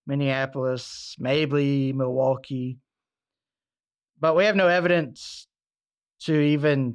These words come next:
fathom what his motivation for this move was, so I'm totally guessing on where he might go. It could be that he bounces around the area for a while. He probably ran into trouble finding a job. Uh,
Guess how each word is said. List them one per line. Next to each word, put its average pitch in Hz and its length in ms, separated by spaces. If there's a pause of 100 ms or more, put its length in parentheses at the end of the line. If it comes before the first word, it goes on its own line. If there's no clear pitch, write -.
fathom 139 580
what 131 180
his 127 160
motivation 131 680
for 143 500
this 123 240
move 117 260
was, 120 300
so 123 120
I'm 127 280
totally 127 440
guessing 120 580
on 110 200
where 120 220
he 120 160
might 110 280
go. 110 380 (1040)
It 139 180
could 180 180
be 175 120
that 175 160
he 165 60
bounces 156 520
around 143 220
the 131 100
area 165 300
for 165 260
a 156 80
while. 147 720
He 135 220 (300)
probably 160 720
ran 156 220
into 147 180
trouble 143 340
finding 131 460
a 113 40
job. 165 840 (840)
Uh, 67 500